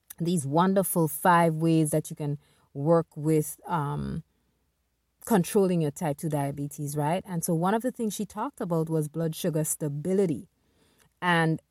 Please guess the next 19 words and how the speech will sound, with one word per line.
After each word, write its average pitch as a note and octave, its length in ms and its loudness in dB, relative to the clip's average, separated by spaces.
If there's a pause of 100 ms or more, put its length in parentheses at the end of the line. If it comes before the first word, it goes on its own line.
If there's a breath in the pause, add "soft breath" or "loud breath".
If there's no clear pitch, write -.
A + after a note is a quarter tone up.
(180)
insulin A3+ 760 4
or F3 200 -4
blood F3 340 0
sugar F#3 260 2
levels E3 680 2
increase G3+ 920 0 (1400 loud breath)
whenever F3+ 420 4
you E3 240 4
have D#3 360 4
people E3+ 600 0
who E3 480 0 (260)
consume F3+ 500 2
coffee F3+ 800 -2 (460)
while D#3+ 600 6
being D3+ 340 2
sleep F3+ 480 2
deprived, - 760 -8 (260)
all D#3+ 120 -4
right? F3 360 2